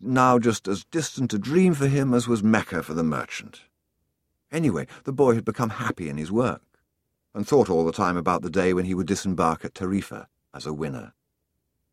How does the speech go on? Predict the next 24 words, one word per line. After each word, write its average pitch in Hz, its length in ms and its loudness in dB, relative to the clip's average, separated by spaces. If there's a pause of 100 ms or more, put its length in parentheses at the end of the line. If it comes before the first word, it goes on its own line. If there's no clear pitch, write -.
(720)
"You 95 200 -2
must 104 340 2
always 120 680 8
know 90 760 4 (260)
what 76 380 -2
it 82 160 -4
is 82 420 -4
that - 300 -10
you 73 120 -8
want," - 680 -8 (500)
the 64 120 -12
old 67 240 -8
king 60 240 -16
had 58 120 -18
said. 58 320 -16 (960)
The 117 80 -10
boy 104 220 4
knew, 101 420 0 (240)
and 95 160 -4
was 101 140 0
now 98 200 2
working 107 360 0
toward 139 320 -2
it. - 180 -14